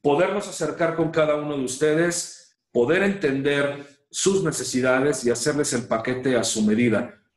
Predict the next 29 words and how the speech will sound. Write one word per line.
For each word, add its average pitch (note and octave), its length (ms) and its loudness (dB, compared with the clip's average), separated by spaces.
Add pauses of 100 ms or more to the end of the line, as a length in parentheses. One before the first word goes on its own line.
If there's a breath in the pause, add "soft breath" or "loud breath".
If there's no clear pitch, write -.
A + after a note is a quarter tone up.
de B2+ 100 2
forma F#3 400 2
tal D#3+ 460 0 (360)
que B2 420 2
nosotros G3+ 580 -2
como D3+ 180 -2
ese E3+ 180 0
distribuidor C3+ 600 0
que C3+ 100 -2
somos B2+ 400 0
de G#2+ 100 2
las G#2+ 260 -2
marcas A#2+ 420 0
de G#2+ 60 -6
tecnología G#2+ 640 -4
en A#2+ 100 -2
videocolaboración, G#2+ 1120 0 (500)
busquemos F3+ 480 0
la D3+ 140 2
forma D#3 360 2
de D3+ 460 -2
darles D#3 420 0
el A#2 120 -4
mejor C3+ 320 -4
descuento, E3 800 -2
darles D3 320 2
el B2 100 -2
mejor A#2+ 280 0
servicio, D#3+ 680 0